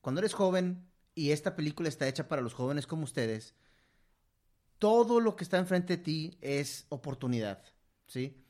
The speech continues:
Es exactamente como se sentía <laughs> Luke en Return of the Jedi, ¿no? Este, "Todo lo puedo lograr", ¿sí? Llega un punto en, en donde el futuro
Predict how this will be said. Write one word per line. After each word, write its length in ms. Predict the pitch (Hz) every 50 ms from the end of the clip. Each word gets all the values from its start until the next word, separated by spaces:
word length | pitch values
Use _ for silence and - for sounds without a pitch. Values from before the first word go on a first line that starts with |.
| _ - - - - - _ _ _ _ _ -
Es 180 | - 202 220 214
exactamente 600 | 269 - - 247 - - 254 240 240 233 - 247
como 200 | - 240 220 208
se 100 | 175 185
sentía 320 | 170 - 185 180 180 202 -
<laughs> 40 | -
Luke 320 | 190 196 214 196 - -
en 340 | - 175 170 160 160 156 147
Return 320 | 143 160 - - 180 190 208
of 100 | 202 196
the 120 | 208 185
Jedi, 340 | 185 233 254 233 143 110 104 120
¿no? 240 | 123 135 156 -
Este, 400 | - 120 - - - - 117 113 113 - _ _
"Todo 560 | - 208 208 208 208 220 202 220 214 214 180 - -
lo 160 | 180 160 -
puedo 280 | - 175 185 185 185 180
lograr", 480 | 175 147 139 123 120 107 - - _ _ _ _ _ _ - - - - -
¿sí? 280 | - - 147 147 151 - _ _ _ _ _ _ - _ _ _ _ _ _ _ _ _ _ _ _ _ _ _ _ _ _ -
Llega 280 | - 170 196 202 220
un 280 | 240 233 233 226 202 196
punto 600 | - - 202 202 208 208 202 202 220 202 202 196
en, 240 | 180 165 160 151 - -
en 160 | 151 143 135
donde 640 | 135 135 131 127 135 131 131 127 127 127 113 - - _ _ _ _ _ _ _ _ _ _ _ _ _ _ _ _ _ -
el 180 | - 180 160
futuro 840 | - - 170 175 - 165 185 196 208 208 208 202 196 180 147 -